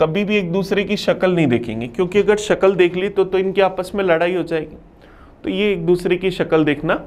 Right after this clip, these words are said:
पसंद नहीं करेंगे। तो अब देखो इस पर base अगर अपन question देखें कि हमें question क्या कहेगा,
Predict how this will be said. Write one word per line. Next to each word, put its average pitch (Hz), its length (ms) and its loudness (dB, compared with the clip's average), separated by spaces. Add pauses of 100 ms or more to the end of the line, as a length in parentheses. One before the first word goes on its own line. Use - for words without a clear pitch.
(120)
पसंद 131 340 0
नहीं 110 140 -2
करेंगे। - 360 -10 (200)
तो - 140 -10
अब 190 120 2
देखो 214 200 4
इस 208 120 0
पर 208 180 2
base 170 300 2
अगर 180 180 2
अपन 175 240 -2
question 170 380 -2
देखें 151 300 -2
कि 190 100 -2
हमें 175 240 0
question 165 360 0
क्या 175 180 4
कहेगा, 147 340 -2